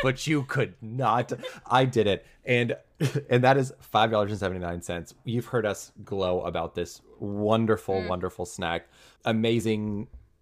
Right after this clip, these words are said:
Speaker 1: Emirates quality chocolate mousse with cherry, beautifully presented.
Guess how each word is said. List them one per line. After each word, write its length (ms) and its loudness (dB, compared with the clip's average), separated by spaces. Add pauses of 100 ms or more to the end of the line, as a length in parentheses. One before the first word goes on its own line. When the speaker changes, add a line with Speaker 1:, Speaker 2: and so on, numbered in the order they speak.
Speaker 1:
Emirates 440 -2
quality 760 -4
chocolate 400 -4
mousse 420 -8 (400)
with 260 0
cherry, 640 -2 (1200)
beautifully 500 0
presented. 840 -2